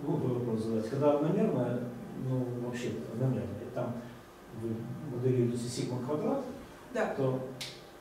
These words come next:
Speaker 1: чтобы, э, сигма квадрат всегда был положительным, мы можем представить е в степени там дельта квад-, дельта, да?
Speaker 2: Да.
Speaker 1: Здесь нельзя,
Speaker 2: Сигма,
Speaker 1: чтобы такое
Speaker 2: вы имеете в виду сигма на, на первом шаге или на
Speaker 1: Нет,
Speaker 2: втором?
Speaker 1: вот,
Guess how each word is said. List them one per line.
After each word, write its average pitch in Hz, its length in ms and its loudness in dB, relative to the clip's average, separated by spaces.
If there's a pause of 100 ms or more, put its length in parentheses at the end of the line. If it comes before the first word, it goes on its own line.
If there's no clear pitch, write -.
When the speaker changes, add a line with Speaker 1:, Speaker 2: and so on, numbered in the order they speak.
(500)
Speaker 1:
чтобы, 120 680 0
э, 127 300 0 (1000)
сигма 131 300 2
квадрат 127 260 4
всегда 131 180 2
был 131 180 4
положительным, 135 500 4
мы 175 120 4
можем 151 200 2
представить 143 440 0
е 156 120 4
в - 60 0
степени 123 420 0
там 110 140 -4 (120)
дельта - 260 0
квад-, 110 400 -8
дельта, 113 260 -4 (120)
да? 185 140 -4 (800)
Speaker 2:
Да. - 200 -4 (360)
Speaker 1:
Здесь 143 220 2
нельзя, 208 200 4
Speaker 2:
Сигма, 262 320 10
Speaker 1:
чтобы - 160 8
такое - 120 0 (200)
Speaker 2:
вы 262 120 10
имеете 262 320 12
в - 20 2
виду 262 180 4
сигма 254 300 4
на, 233 100 2
на 226 260 2
первом 240 280 4
шаге 190 340 -2
или 190 140 -4
на 214 60 6
Speaker 1:
Нет, - 200 12
Speaker 2:
втором? 160 160 10
Speaker 1:
вот, 160 540 4